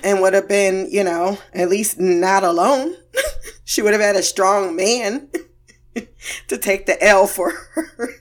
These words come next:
<laughs> But she decided not to, so now her room is converted into a panic room, or one of the rooms is.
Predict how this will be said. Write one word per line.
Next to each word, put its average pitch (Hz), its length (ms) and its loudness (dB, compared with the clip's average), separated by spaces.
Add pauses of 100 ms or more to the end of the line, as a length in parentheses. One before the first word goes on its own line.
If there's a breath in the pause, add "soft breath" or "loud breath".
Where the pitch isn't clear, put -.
<laughs> - 920 -10 (1900 loud breath)
But 277 160 4
she 311 160 0
decided 294 480 6
not 247 240 4
to, 240 140 -4
so 247 120 0
now 226 320 2
her 226 160 0
room 202 280 2
is 202 140 0
converted 190 460 0
into 185 280 -2
a 175 80 0
panic 165 360 -4
room, 160 460 -4
or 170 260 0
one 190 200 2
of 175 80 0
the 165 80 -8
rooms 151 340 -10
is. - 400 -8